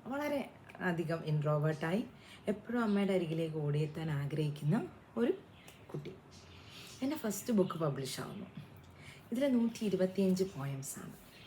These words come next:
കൃഷ്ണനെ പറ്റി, ബുദ്ധനെ പറ്റി, പാരൻസിനെ പറ്റി, ആ, കസിൻസിനെ പറ്റി, സ്നേഹത്തിനെ പറ്റി, പാർട്ട്ണറെ പറ്റി,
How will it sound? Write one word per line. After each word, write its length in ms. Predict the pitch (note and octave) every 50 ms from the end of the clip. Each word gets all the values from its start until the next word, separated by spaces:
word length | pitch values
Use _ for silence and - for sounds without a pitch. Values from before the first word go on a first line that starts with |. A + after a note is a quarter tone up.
| - - -
കൃഷ്ണനെ 380 | D#3 D3 - D3+ D3 D3+ D3+
പറ്റി, 360 | D3 - - D3+ - F#3 G#3+ - - F3
ബുദ്ധനെ 420 | D#3+ D#3+ D3 - - E3+ C#3+ D3
പറ്റി, 420 | D3 - D3+ D3 - G3 A3+ - - - - D#3+
പാരൻസിനെ 680 | D#3 C#3+ C#3 D3+ D#3 D#3+ D#3 - - D#3+ D3+ D3 D3 D#3+
പറ്റി, 340 | D#3 D3+ - A#3 C4 F#4+ - - - - - - - - - - - - - C#3+
ആ, 300 | D#3 D#3 D3 D3 D3 D3 - D3+
കസിൻസിനെ 600 | D3 - - F3 E3 D#3 - D#3 D3+ D3+ D3 C#3+
പറ്റി, 440 | D3 - D3+ D3 - A3+ A#3+ - - - - -
സ്നേഹത്തിനെ 720 | - - - F3 E3 D#3+ D#3 E3 D#3+ - D#3+ D3+ D3 D3 - D#3+
പറ്റി, 260 | D#3 - - - - - -
പാർട്ട്ണറെ 500 | F#3+ F3 F3 - - E3 E3 D3 D3+ D3 D3 -
പറ്റി, 300 | D3+ D3+ - - F#4 F#4